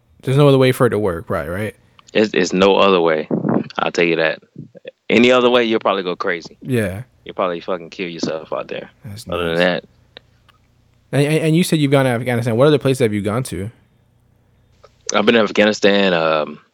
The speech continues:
Speaker 2: I've went to Italy. My second deployment, I went to Okinawa, Japan.
Speaker 1: Italy.
Speaker 2: And right
Speaker 1: I-,
Speaker 2: now
Speaker 1: Italy, you don't even think of a place like Italy. You don't even think people go there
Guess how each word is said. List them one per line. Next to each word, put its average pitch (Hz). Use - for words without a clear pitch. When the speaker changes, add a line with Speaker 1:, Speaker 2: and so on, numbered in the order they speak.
Speaker 2:
I've 80
went 85
to 78
Italy. 110
My 85
second 87
deployment, 87
I 71
went 80
to 69
Okinawa, 82
Japan. 82
Speaker 1:
Italy. 113
Speaker 2:
And 80
right 95
Speaker 1:
I-, 95
Speaker 2:
now 98
Speaker 1:
Italy, 135
you 127
don't 156
even 113
think 131
of 107
a 104
place 107
like 98
Italy. 101
You 107
don't 117
even 107
think 117
people 117
go 110
there 104